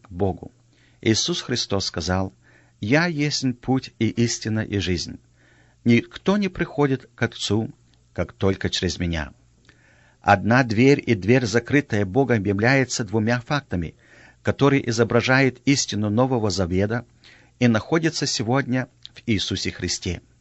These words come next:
Факт, что ковчег был построен для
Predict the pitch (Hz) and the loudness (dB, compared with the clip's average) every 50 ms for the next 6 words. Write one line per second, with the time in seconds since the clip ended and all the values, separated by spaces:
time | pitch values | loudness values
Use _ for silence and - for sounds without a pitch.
0 | _ _ _ - _ _ _ _ _ _ _ _ _ - - 123 131 151 151 _ | _ _ _ -20 _ _ _ _ _ _ _ _ _ -2 2 2 2 2 0 _
1 | _ - _ _ _ _ _ _ - - - - 104 - 104 98 - - - - | _ -20 _ _ _ _ _ _ -20 -12 -6 -4 -4 -2 -2 -2 0 0 2 2
2 | 151 143 123 - 131 127 - - 110 - - - - 117 131 139 143 135 127 - | 2 0 0 -2 -2 -2 -2 -4 -4 -4 -4 -2 0 2 2 2 2 0 -2 -6
3 | _ _ _ - 101 95 104 107 - | _ _ _ -6 0 2 4 4 2